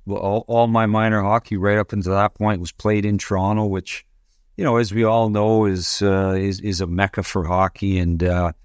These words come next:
a lot of attention. And you, and you get a lot of, uh, there's a lot of scouts in junior watching. So it really, um,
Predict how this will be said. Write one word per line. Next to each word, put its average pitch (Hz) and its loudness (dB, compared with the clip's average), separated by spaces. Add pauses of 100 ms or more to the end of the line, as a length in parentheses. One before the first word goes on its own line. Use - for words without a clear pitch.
(280)
a 92 -4
lot 95 2
of 95 -2
attention. 95 -2
And 87 0
you, 85 -2
and 90 2
you 87 0
get 92 0
a 92 0
lot 92 2
of, 80 -2
uh, 87 -2
there's 90 -2
a 95 0
lot 95 0
of 92 -4
scouts - -4
in 98 -2
junior 98 0
watching. 95 -4 (480)
So 147 -2
it 160 -2
really, 165 0
um, 104 0